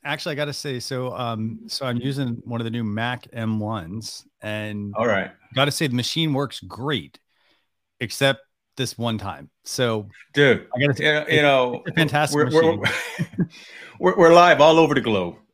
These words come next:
Speaker 2: You know, uh, LinkedIn, Twitch, Twitter, Facebook, YouTube, you know, all that. And then you decide to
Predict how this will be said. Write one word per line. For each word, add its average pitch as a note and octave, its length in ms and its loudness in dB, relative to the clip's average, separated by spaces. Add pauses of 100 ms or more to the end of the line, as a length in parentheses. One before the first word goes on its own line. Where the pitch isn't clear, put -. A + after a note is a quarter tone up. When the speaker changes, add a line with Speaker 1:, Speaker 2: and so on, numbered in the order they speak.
Speaker 2:
You B2 100 -4
know, A2 220 2
uh, B2 160 -2
LinkedIn, B2 1300 2
Twitch, D3+ 380 2
Twitter, A#2 500 2
Facebook, A2 580 -4 (140)
YouTube, A#2+ 280 -8 (160)
you C#3+ 100 -4
know, B2+ 60 -6
all B2+ 280 4
that. D2+ 260 -6 (220)
And A2+ 160 2
then A#2 140 4
you C#3 140 4
decide G#2 480 0
to F2+ 200 -8